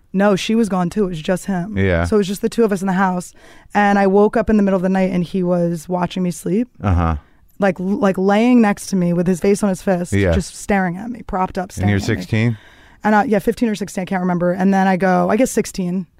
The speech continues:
Speaker 1: 'cause he would probably be, have gotten a lot more, in a lot more trouble if I was fifteen. Unfortunately, Pennsylvania sucks with their laws. But so I, I'm like, "That's so fucking weird. That's so creepy." I'm like, "What are you doing?" And then he just kinda laughs and goes in the other room.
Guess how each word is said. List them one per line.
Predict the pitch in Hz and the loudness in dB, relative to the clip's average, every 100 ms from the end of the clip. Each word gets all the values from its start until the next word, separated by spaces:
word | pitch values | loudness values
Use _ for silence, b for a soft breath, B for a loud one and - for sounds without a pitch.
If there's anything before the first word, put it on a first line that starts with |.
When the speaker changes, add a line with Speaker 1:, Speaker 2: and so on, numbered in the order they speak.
| b b b b | b b b b
Speaker 1:
'cause | 180 | -6
he | 196 | 0
would | 190 | 0
probably | 196 175 | 0 0
be, | 170 175 180 254 | -2 -4 -6 -8
have | 190 175 | -6 -6
gotten | 175 180 180 175 | -4 -4 -6 -6
a | 180 | -4
lot | 175 170 | -2 -2
more, | 175 175 214 - | -2 -6 -6 -4
in | |
a | 180 | -2
lot | 175 190 | 0 0
more | 190 | 0
trouble | 175 175 160 170 | -4 -6 -6 -8
if | 185 | -10
I | |
was | 180 170 | -14 -14
fifteen. | 160 - - - b b b b | -16 -14 -16 -16 b b b b
Unfortunately, | 190 - 185 - 185 185 - | -8 -6 -6 -6 -6 -6 -6
Pennsylvania | - 185 180 175 175 | -6 -6 -4 -4 -4
sucks | 170 190 170 - | -6 -8 -8 -10
with | 175 | -10
their | 175 | -6
laws. | 180 180 180 | -6 -8 -6
But | 185 202 - - B B B B | 0 0 0 -8 B B B B
so | - 240 233 226 220 | 0 4 6 6 4
I, | 214 220 220 214 214 208 | 4 4 4 4 4 4
I'm | |
like, | 214 202 | 4 2
"That's | 214 208 | 0 0
so | - 208 | 0 0
fucking | 202 220 - 202 | 2 0 0 0
weird. | 190 190 185 | 2 2 2
That's | 185 | -2
so | - 185 | -2 -2
creepy." | 175 196 185 185 180 175 180 | -2 -2 -4 -2 -2 -2 0
I'm | 190 | 0
like, | 180 | -2
"What | 180 | 0
are | 247 | 2
you | 269 | 2
doing?" | 160 208 214 165 175 175 b b b | 2 2 2 0 -8 -12 b b b
And | 202 208 | 2 4
then | |
he | 196 | 4
just | 190 190 | 0 0
kinda | 202 | 0
laughs | 190 180 185 - | 2 0 0 -2
and | 185 | -2
goes | 180 170 | -2 -2
in | 175 | -4
the | |
other | 165 170 | -4 -6
room. | 196 226 | -8 -10